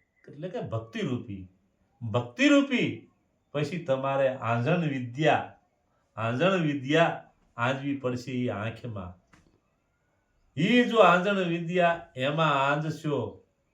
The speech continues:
તો પાછું તમને આમાં સત્યરૂપી દ્રષ્ટિ જોવા મળશે. નકર જો આ તમારી બુરી નજરમાં,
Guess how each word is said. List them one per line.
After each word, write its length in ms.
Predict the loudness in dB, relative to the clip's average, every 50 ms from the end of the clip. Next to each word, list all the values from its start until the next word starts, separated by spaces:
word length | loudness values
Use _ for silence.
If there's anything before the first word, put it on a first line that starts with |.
| _ _ _ _ _ _ _ _ _ _ _ _ _ _ _ -2
તો 220 | 2 2 2 2
પાછું 440 | 2 2 2 2 2 0 -4 -6 -4
તમને 640 | -4 -4 -4 -4 -6 -4 -4 -4 -4 -4 -8 -16 _ _ _ _ _ _ _ _ _ _ _ _ _ _ _ _ _ _ _ _ _ _ _ _ -4
આમાં 640 | -2 0 2 2 4 4 4 2 0 -2 -8 -14 _ _ _ _ _ _ _ _ _ _ _ _ _ _ _ _ _ _ _ _ _ _ _ _ _ _ _ _ _ _
સત્યરૂપી 880 | -10 -2 0 0 0 0 2 6 6 6 6 6 2 -4 -4 -4 0
દ્રષ્ટિ 380 | 0 0 0 0 -2 -6 -6 -4
જોવા 380 | -4 -2 0 2 2 2 2
મળશે. 540 | 0 -4 -4 -4 -6 -8 -10 -10 -10 -10 -12 -18 _ _ _ _ _ _ _ _ _ _ _ _ _ _ _ _ _ _ _ _ _ _ _ _ _ _ _ _ _ _ _ -10
નકર 280 | -8 -8 -4 -2 -4 -2
જો 400 | -2 -2 -2 -2 -2 -2 -4 0
આ 440 | 6 8 10 10 12 10 10 8 6
તમારી 520 | 4 2 2 2 2 2 2 2 0 -2 -2
બુરી 320 | -2 -2 0 2 4 4
નજરમાં, 800 | 4 4 2 4 4 4 4 2 0 -2 -6 -8 -10 -14 -18